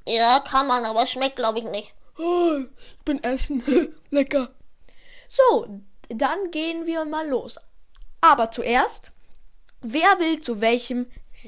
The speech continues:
Speaker 3: Restaurant?“
Speaker 2: „McDonald's!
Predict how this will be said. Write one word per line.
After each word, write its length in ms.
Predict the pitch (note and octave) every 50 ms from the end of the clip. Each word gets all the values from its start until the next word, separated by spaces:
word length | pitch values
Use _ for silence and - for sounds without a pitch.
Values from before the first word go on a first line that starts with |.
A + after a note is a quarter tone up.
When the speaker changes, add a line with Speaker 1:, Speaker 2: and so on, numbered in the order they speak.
| F#3+ F#3+ F#3+ - - G3 G3 G#3
Speaker 3:
Restaurant?“ 680 | A#3 B3+ D4 C#4+ - C#4+ C#4 - A3 G#3+ F3+ - - - - - - - - D#4
Speaker 2:
„McDonald's! 1080 | - A4+ A4+ A4+ A4+ A4+ - - A4+ A4+ A4 G#4 D#4 C#4 D#4+ A4+ A#4 G4+ - - - -